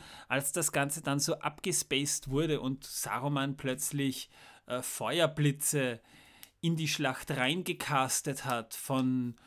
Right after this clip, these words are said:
hundert Kilometern Entfernung, das wurde dann schon wieder etwas weird. Das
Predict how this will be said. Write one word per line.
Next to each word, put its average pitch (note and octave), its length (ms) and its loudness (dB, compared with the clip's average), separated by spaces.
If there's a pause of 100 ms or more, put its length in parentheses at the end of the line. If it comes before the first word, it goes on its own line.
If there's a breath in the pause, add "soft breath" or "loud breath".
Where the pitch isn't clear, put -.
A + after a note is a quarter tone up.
(960 loud breath)
hundert E3 360 4
Kilometern D3+ 640 2
Entfernung, C#3 800 -2
das - 320 -2
wurde F#3 260 2
dann E3+ 180 0
schon F3 160 -2
wieder F3 260 0
etwas D3+ 540 -6
weird. C3 460 -2 (360 loud breath)
Das D3 100 0